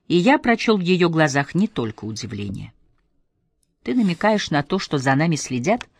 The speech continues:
"Может, не за нами, но уж точно за твоим кулоном. Пока я им не заинтересовался, моя жизнь текла куда спокойнее, если не считать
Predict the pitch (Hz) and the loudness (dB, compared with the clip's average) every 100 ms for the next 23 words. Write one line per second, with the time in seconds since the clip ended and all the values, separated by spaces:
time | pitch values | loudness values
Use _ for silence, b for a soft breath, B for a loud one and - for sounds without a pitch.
0 | b b b b b b b b 143 185 | b b b b b b b b 2 8
1 | 294 339 - - 220 262 262 254 165 113 | 8 6 -2 2 8 8 8 4 4 2
2 | 101 - _ - 156 180 - - - 277 | -4 -12 _ 0 4 4 2 -4 0 0
3 | - - 269 - _ - 156 180 - 147 | -2 2 2 0 _ -4 2 0 2 0
4 | 156 160 147 123 104 104 - b b b | 0 0 -2 -2 -4 -8 -12 b b b
5 | b b b b _ 180 180 185 185 160 | b b b b _ 0 2 2 4 4
6 | 180 165 - _ _ _ 156 170 165 170 | 4 2 -2 _ _ _ -2 2 4 2
7 | 156 180 160 170 165 160 160 165 - 220 | 2 2 2 -2 0 2 4 2 0 -2
8 | 226 _ _ _ _ _ _ - 165 165 | -2 _ _ _ _ _ _ 0 2 4
9 | 156 165 175 165 196 196 185 190 202 190 | 4 4 2 -2 0 0 0 0 0 -2
10 | - 214 208 254 170 107 - _ _ _ | -4 -6 -2 -2 -2 -6 -10 _ _ _
11 | _ _ _ _ - 160 196 196 202 - | _ _ _ _ -2 0 2 2 0 -2
12 | - 208 | -2 -2